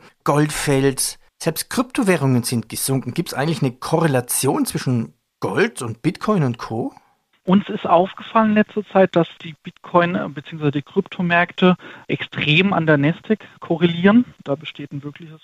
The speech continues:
Speaker 2: Verhältnis zueinander. Bei Gold und Silber, äh, das, der sichere Hafen ist, ist halt, äh, die Volatilität deutlich geringer. Ja, da würde ich jetzt keinen Zusammenhang zwischen Edelmetalle und Kryptowährung daherleiten. Was wir letztendlich aber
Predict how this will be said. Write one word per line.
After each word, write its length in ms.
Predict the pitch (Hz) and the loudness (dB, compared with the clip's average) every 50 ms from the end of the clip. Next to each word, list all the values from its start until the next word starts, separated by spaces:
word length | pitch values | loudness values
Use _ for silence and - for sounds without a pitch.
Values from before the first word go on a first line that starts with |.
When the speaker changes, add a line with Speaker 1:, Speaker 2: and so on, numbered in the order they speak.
| _ | _
Speaker 2:
Verhältnis 480 | - 139 127 139 - 156 - 208 214 202 - _ - | -2 0 4 4 2 4 4 2 0 0 -2 _ -6
zueinander. 520 | 185 175 165 170 165 165 165 175 180 180 - - - - - - _ - | -4 -2 -2 0 -2 2 2 2 2 2 -2 -8 -18 -20 -20 -20 _ 2
Bei 260 | 131 135 139 151 - - 175 - _ | 4 4 4 2 0 -4 -12 -16 _
Gold 340 | - 135 127 143 170 190 185 | -2 2 4 6 6 6 6
und 180 | 180 156 135 - | 4 -2 -6 -4
Silber, 520 | - 151 151 151 151 165 170 170 165 151 135 - | 2 2 4 6 6 6 6 6 4 2 -2 -10
äh, 140 | - 143 147 | -14 -16 -8
das, 200 | - - 147 135 - - - - - - | -2 -2 -2 -2 -2 -8 -18 -20 -2 -2
der 100 | 156 135 | -2 -2
sichere 300 | - 151 139 147 127 123 | -2 -6 -8 -4 0 0
Hafen 300 | 120 120 123 135 - 165 | 2 2 2 0 0 -4
ist, 200 | 160 165 147 - | -10 -12 -16 -20
ist 200 | - - - - | -20 -20 -8 0
halt, 220 | 135 139 135 - | 2 2 2 2
äh, 260 | - 143 - 139 139 139 - - | -2 -8 -10 -10 -10 -12 -12 -14
die 160 | 143 127 123 | -14 -14 -12
Volatilität 680 | 131 139 131 131 - - 131 131 127 - - 131 127 - | -10 -8 -8 -8 -8 -8 -10 -10 -10 -8 -8 -10 -8 -6
deutlich 380 | - 120 123 - - - - | -4 -4 -4 -4 -6 -12 -10
geringer. 420 | - - 113 127 120 113 101 98 - _ - - _ - | -8 -6 -6 -6 -8 -8 -12 -14 -16 _ -20 -20 _ -4
Ja, 240 | 117 113 120 123 127 - _ | 0 0 2 0 0 -6 _
da 160 | - 127 120 | -4 -4 -4
würde 140 | 127 127 117 | -4 -8 -10
ich 100 | 113 - | -12 -14
jetzt 160 | 127 - - | -14 -16 -8
keinen 260 | - - 117 117 135 - | -2 0 0 0 0 -4
Zusammenhang 720 | - 147 135 - 135 127 131 127 123 127 127 131 131 135 - - | -10 -12 -6 -4 -2 -2 -2 -4 -4 -6 -8 -8 -10 -12 -14 -18
zwischen 300 | - 135 - - 127 127 | -14 -12 -10 -10 -10 -12
Edelmetalle 560 | - 127 123 127 135 139 - - 139 131 127 131 | -14 -14 -14 -12 -12 -12 -10 -8 -6 -6 -6 -6
und 140 | - 135 | -8 -12
Kryptowährung 840 | - - - 143 - - - 151 135 147 139 135 131 131 139 135 117 131 - - - - - - | -16 -18 -20 -20 -20 -14 -14 -4 0 2 4 4 4 2 -2 -4 -6 -12 -20 -20 -20 -20 -18 0
daherleiten. 800 | - 147 131 123 131 139 151 156 160 165 165 165 - 170 165 160 - - - _ | 2 2 2 4 4 4 6 6 6 6 6 4 2 0 -2 -2 -6 -10 -18 _
Was 220 | - - 135 139 - - - | 0 0 0 0 0 -6 -16
wir 400 | - 139 135 156 151 156 156 147 - - - - - - - _ | -18 -2 2 4 6 6 4 2 0 -8 -20 -20 -20 -20 -12 _
letztendlich 560 | - 131 - - - 131 135 135 147 - - | -2 -2 -2 0 -4 -6 -4 -6 -8 -8 -4
aber 280 | - 131 139 131 127 | -2 2 2 2 2